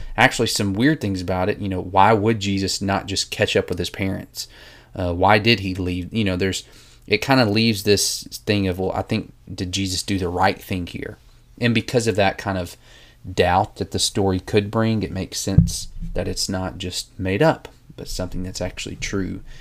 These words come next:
and gives us something to ponder as to the character of, of Jesus.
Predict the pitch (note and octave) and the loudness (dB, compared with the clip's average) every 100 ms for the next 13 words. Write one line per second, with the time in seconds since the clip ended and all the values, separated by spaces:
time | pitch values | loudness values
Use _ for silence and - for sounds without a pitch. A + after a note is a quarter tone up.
0 | - - - F#2+ F#2+ G2+ F#2+ F#2 G2+ F2+ | -18 -18 -8 -4 -2 -2 -2 -2 -4 -4
1 | F#2 F2+ - F2+ F#2 F#2 F2+ F2+ - F2 | -6 -6 -4 -4 -2 -4 -4 -2 -2 -2
2 | - - F2+ F2 - F2+ F2 - F#2 F2+ | -6 -6 -6 -6 -10 -10 -10 -12 -12 -10
3 | - F2+ - - - | -8 -8 -8 -8 -10